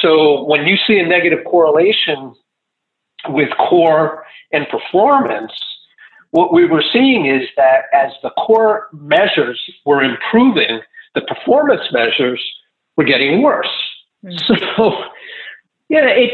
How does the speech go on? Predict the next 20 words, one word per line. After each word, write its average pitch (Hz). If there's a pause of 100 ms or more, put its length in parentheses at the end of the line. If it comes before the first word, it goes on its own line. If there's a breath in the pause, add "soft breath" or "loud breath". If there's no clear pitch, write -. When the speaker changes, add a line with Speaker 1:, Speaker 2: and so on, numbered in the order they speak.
Speaker 1:
just, 262 (180)
it 208
just 233
makes 214
me 185
scratch 180
my 147
head 262
and 131 (100)
say, 143 (480)
"What's -
really 311
going 165
on 262 (120)
here?" -
Now, 147
is 185
it 180
that 151
there's 156